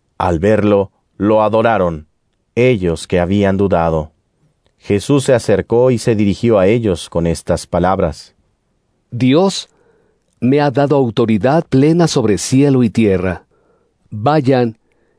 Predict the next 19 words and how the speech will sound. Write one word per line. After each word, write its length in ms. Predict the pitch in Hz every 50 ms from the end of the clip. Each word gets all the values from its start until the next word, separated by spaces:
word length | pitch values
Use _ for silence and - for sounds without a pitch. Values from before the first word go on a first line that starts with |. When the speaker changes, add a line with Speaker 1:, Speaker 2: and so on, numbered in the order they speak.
| _ _ _
Speaker 2:
y 180 | - 165 160 175
hagan 280 | 185 180 190 185 170
discípulos 840 | 131 131 123 - - - 170 180 175 - 180 170 156 156 156 139 -
a 100 | 127 113
todos 460 | 104 _ - 165 170 165 139 151 135 120
los 160 | 123 117 -
pueblos, 600 | - 123 117 107 95 90 92 92 82 - - - - - _ _ _ _ _ _ _ _ _ _ _ _ -
y 80 | 135 131
bautícenlos 960 | 104 117 113 107 - - 170 180 160 - 180 160 156 151 151 143 - - - _ _ _ _ _ _ _ _ _
para 240 | - - 135 131 127
consagrarlos 840 | - 131 123 123 - - 113 98 110 135 151 147 147 151 147 135 -
al 140 | 123 107 92
Padre, 540 | - 143 143 143 120 127 123 117 110 101 _ _ _ _ - _ _ _ _
al 240 | - 110 101 98 113
Hijo 500 | 127 165 156 - - 139 123 113 98 - _ _ _ _ _ -
y 140 | 147 143 139
al 140 | 127 120
Espíritu 600 | 107 92 - - - 160 160 135 131 110 - 120
Santo, 540 | - - 117 101 92 87 - 90 80 73 _